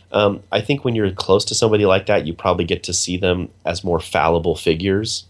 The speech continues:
I think you probably get to have a better idea of, oh, they are human. And the, the Egyptians certainly didn't think that, that they were immortal, but they did think that the office they held was divine and that they had a divine connection to the gods.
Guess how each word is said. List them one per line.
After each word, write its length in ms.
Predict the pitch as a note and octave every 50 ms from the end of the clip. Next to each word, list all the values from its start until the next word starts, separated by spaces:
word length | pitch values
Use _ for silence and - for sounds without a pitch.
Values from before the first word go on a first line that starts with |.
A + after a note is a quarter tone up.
| _ _ -
I 80 | - F2
think 200 | - F#2+ F#2 -
you 80 | G2
probably 500 | F#2 - F2+ E2 E2 F2+ F#2 E2 F2 F2+
get 280 | D#2+ D2 F#2 F2 - -
to 340 | - F2+ E2 E2 D2+ D2+ - - - - - - - - -
have 140 | - G#2 G2+
a 40 | G2+
better 220 | F2 G#2 F#2 F#2 F2+
idea 240 | F2+ F2 F#2 F2+ E2+
of, 80 | - -
oh, 140 | - A2+
they 160 | G2+ F#2 E2+ E2+
are 160 | D#2 D#2+ F#2+
human. 380 | F#2+ - B2+ B2 B2+ B2+ B2
And 200 | - - A2+ A2+
the, 140 | A2+ A2 - -
the 180 | B2+ B2+ B2
Egyptians 540 | B2 B2 C#3+ E3 - - - E3+ D#3+ C#3+ -
certainly 400 | - - C3+ A2+ E2 B2 B2 A2
didn't 380 | G2+ - G2 F#2+ G2 E2+ - -
think 340 | - - F2+ F2 E2+ -
that, 280 | - F2 E2+ E2 E2 - - _ _ - - - - - _ _ _
that 160 | - A2 F#2
they 100 | G#2+ G2
were 200 | F#2 F2+ E2+ -
immortal, 640 | A1 G2 F2+ E2+ E2 E2+ F2+ F#2+ D#2+ C2 G1+ G1+ - _ _ - - - - _ _ _
but 160 | B2 A2+ A2+
they 120 | B2 A#2+ A#2
did 320 | A2 - C3+ C#3+ D3 C#3
think 280 | - - C#3 A#2+ A2 -
that 300 | A2+ D2+ B1+ - - -
the 160 | G2+ E2+ - -
office 400 | D2+ E2+ F2+ - - B2+ B2 -
they 140 | - B2+
held 480 | B2+ A2 C3+ C3+ C3+ C3+ C#3+ D3+ D3+ - - _ _ _ _ _ _
was 280 | G2+ G2+ G2+ G2 G2
divine 680 | - - G#2+ F#2 F2+ F#2+ E2+ E2+ F#2 G#2 A#2 B2+ C3+ -
and 220 | - - F#2+ F#2+
that 160 | G2+ F#2+ F2+
they 100 | - G2+
had 220 | F#2 G2 G#2+ G2+ A2
a 40 |
divine 520 | G2+ G2+ G2+ F2 F2 F#2+ E2+ E2+ F#2 F#2 F#2+
connection 580 | - - F#2 F2 E2 D#2+ - - - E2 D2+ D2+
to 120 | - E2
the 100 | - C#2+
gods. 640 | D2 - C#2+ C#2+ C#2+ C2+ C2 B1 B1+ - - - -